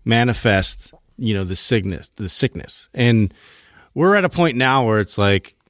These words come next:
um, it's so common that I feel like, um, for the most part, you know, all of our clothing options, you know, all of our food options, all these things revolve a little bit more around,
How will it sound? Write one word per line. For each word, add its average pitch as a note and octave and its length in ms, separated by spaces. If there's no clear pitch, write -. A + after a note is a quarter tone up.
um, G2 520
it's - 160
so C#3+ 140
common D3 640
that D#3 400
I C3 120
feel D3 260
like, C3+ 420
um, B2 540
for D3 120
the D3 60
most D3+ 320
part, D3 440
you B2+ 100
know, A#2+ 120
all B2+ 320
of A#2+ 120
our G#2+ 400
clothing B2 420
options, A#2+ 1000
you G2 100
know, G2 300
all G2+ 280
of F#2+ 220
our E2+ 140
food C3 320
options, G#2 680
all A2 200
these G#2+ 220
things G2 600
revolve F#2+ 460
a F#2+ 80
little A2+ 240
bit A2+ 120
more G2+ 420
around, G2 760